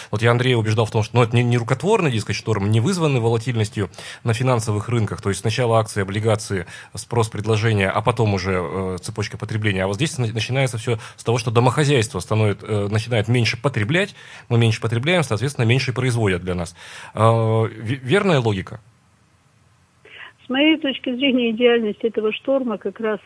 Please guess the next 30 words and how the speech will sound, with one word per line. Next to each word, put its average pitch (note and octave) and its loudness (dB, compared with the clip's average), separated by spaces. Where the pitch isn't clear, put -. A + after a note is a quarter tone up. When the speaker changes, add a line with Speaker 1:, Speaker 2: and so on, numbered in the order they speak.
Speaker 2:
э, F#3 0
тоже E3+ 2
натыкаюсь F3+ -2
всё G3 0
время F3+ 2
на F3 2
это F3 -2
определение, G#3 2
хотя - 0
строго B3 12
научного G#3 6
определения G3 8
у F3+ 4
него, G3 6
естественно, F#3+ 2
нету, C4+ 6
да, B3 6
но G#3 8
если A#3 4
говорить, A3 6
э, G3 6
в - -16
целом, D#4+ 10
то A#3 8
мы C4+ 6
с - -6
вами B3+ 10
видим, A#3+ 6
когда A3+ 6
сошлось B3+ 6